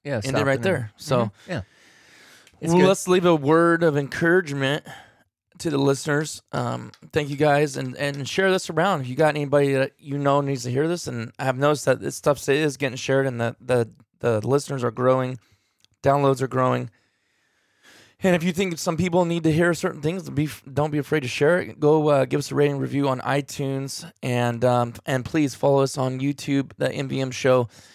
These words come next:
Speaker 2: Even if you don't watch it on there, just, just hit subscribe. It's free, and then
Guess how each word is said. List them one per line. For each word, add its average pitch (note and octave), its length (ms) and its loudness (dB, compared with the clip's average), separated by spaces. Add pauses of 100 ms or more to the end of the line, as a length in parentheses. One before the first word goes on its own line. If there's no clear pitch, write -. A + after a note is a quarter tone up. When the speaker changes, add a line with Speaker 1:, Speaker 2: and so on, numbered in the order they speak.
(220)
Speaker 2:
Even D#3+ 160 -2
if C#3+ 120 0
you D#3 60 -2
don't C#3+ 180 2
watch C#3 260 2
it C#3 60 -2
on B2 100 2
there, A#2+ 140 0
just, C#3 400 0
just C3+ 180 -2
hit D3+ 140 2
subscribe. A2+ 480 0
It's G#2+ 120 -6
free, A#2+ 320 0
and A2 140 -2
then A2 220 -4